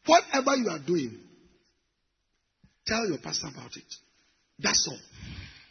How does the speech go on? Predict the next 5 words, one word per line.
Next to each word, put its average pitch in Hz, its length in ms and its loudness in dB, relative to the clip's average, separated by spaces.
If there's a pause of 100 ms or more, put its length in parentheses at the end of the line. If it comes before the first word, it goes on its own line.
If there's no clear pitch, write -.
(320)
Once 294 480 6
your 202 140 0 (120)
pastor 220 340 -2 (200)
is 165 200 -2 (220)
aware, 139 260 -6